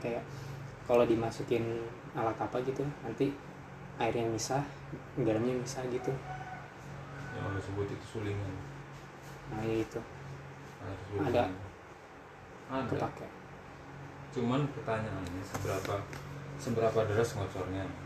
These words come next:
Speaker 2: Itu pertama. Kedua, harga filter sulingan itu mahal. Kapten juga mikirin.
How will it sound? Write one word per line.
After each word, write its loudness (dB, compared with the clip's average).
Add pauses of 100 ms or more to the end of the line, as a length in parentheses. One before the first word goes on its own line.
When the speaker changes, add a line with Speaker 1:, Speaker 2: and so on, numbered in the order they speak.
Speaker 2:
Itu 2
pertama. 0
Kedua, 2 (340)
harga 4
filter 0
sulingan 2
itu -4
mahal. 0 (1160)
Kapten 2
juga 2
mikirin. 2